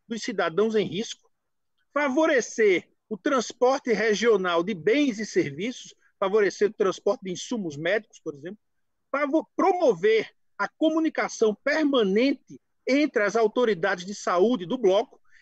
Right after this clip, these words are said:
e convocar os organismos multilaterais de crédito, e, em particular, o Banco Interamericano de Desenvolvimento, o bid, e o Banco de Desenvolvimento da América Latina, caf,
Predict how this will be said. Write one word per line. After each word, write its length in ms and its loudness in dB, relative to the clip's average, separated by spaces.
e 100 -2
convocar 840 0
os 180 -6
organismos 880 -2
multilaterais 1000 0
de 120 -6
crédito, 680 -2
e, 80 -10
em 100 2
particular, 800 -2
o 100 -8
Banco 460 0
Interamericano 880 -2
de 60 -10
Desenvolvimento, 800 -4
o 80 -2
bid, 520 -2
e 80 2
o 60 4
Banco 520 -2
de 140 -10
Desenvolvimento 720 -6
da 180 -4
América 380 -2
Latina, 500 -4
caf, 440 -6